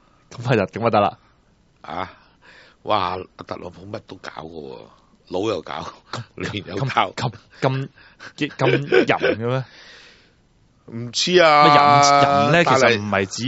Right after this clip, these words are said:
Speaker 1: 嗰個，即係嗰啲個意識啊，
Speaker 2: 係。
Speaker 1: 而係嗰個量啊。
Speaker 2: 嚇。
Speaker 1: 淫，淫呢個字解量啊嘛。
Speaker 2: 即係亂同埋濫。
Speaker 1: 即係有樣嘢叫淫雨啊嘛，淫雨即係，
Speaker 2: 係。
Speaker 1: 即係成日落雨，唉，淫雨啊嘛，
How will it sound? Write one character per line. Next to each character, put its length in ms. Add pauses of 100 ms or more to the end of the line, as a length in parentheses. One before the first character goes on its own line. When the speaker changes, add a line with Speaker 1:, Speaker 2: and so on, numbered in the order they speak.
Speaker 1:
嗰 0 (480)
個， 60
即 140
係 20
嗰 60
啲 160
個 60
意 180
識 120
啊， 260
Speaker 2:
係。 60
Speaker 1:
而 240
係 120
嗰 20
個 340
量 280
啊。 100 (420)
Speaker 2:
嚇。 200 (260)
Speaker 1:
淫， 140 (200)
淫 120
呢 100
個 80
字 100
解 140
量 160
啊 40
嘛。 60
Speaker 2:
即 120
係 180
亂 500 (300)
同 120
埋 100
濫。 380 (440)
Speaker 1:
即 100
係 40
有 140
樣 80
嘢 40
叫 260
淫 220
雨 260
啊 60
嘛， 140
淫 100
雨 80
即 80
係， 40
Speaker 2:
係。 60
Speaker 1:
即 120
係 140
成 140
日 140
落 180
雨， 220
唉， 260
淫 260
雨 180
啊 40
嘛， 60